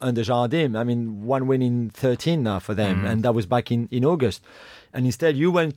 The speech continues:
Speaker 1: for a big name, but someone who's never managed before.
Speaker 2: Yeah.
Speaker 1: So, yeah, his relationship with, with his players, and especially the younger ones who have, who grew up watching him play, basically,
Speaker 2: Yeah.
Speaker 1: pretty much, would be great for sure. But I'm not sure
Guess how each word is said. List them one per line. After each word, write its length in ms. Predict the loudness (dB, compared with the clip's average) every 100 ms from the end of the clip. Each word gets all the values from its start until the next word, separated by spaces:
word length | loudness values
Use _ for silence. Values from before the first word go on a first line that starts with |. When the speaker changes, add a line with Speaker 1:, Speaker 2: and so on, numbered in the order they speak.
| -12
Speaker 1:
for 200 | -2 2
a 40 |
big 200 | 2 2
name, 440 | 2 2 2 -2 -4
but 180 | -2 -2
someone 260 | 0 2 2
who's 100 | 2
never 200 | 2 2
managed 320 | 2 0 -2
before. 340 | -8 -8 -8 -10 _ -6
Speaker 2:
Yeah. 160 | -2 -2
Speaker 1:
So, 160 | 0 2
yeah, 260 | 4 2 0
his 300 | 0 0 2
relationship 380 | 0 2 0 0
with, 240 | 2 2 0
with 160 | 0
his 100 | 0 0
players, 400 | 0 2 2 0
and 240 | -2 -2
especially 300 | -6 -8 -4
the 60 | 0
younger 260 | 2 2 2
ones 240 | 2 2
who 220 | 2 4
have, 220 | 2 0 -6 _
who 160 | -6 -4
grew 300 | 0 2 2
up 180 | 0 0
watching 320 | 0 0 0
him 160 | 0
play, 200 | 0 -2
basically, 320 | -2 -2 0 2
Speaker 2:
Yeah. 140 | 2
Speaker 1:
pretty 200 | 0 -2
much, 340 | 0 -2 -4 -10 -18 -20 -20 _ -2
would 160 | 2
be 80 | 2
great 280 | 2 0 0
for 120 | -2
sure. 220 | 0 0
But 140 | 2 0
I'm 120 | 2
not 200 | 2 0
sure 360 | 0 0 2